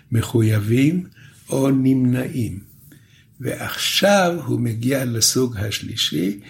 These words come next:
שבו נמצא האדם, והוא נושא דיוננו.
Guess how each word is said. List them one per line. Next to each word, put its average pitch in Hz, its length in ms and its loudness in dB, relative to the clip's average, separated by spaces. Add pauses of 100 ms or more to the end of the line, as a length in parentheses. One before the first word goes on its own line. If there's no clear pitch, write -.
(220)
שבו 143 1000 0 (1040)
נמצא 123 420 0
האדם, 123 800 0 (280)
והוא 117 380 2
נושא 127 360 0
דיוננו. 101 840 -6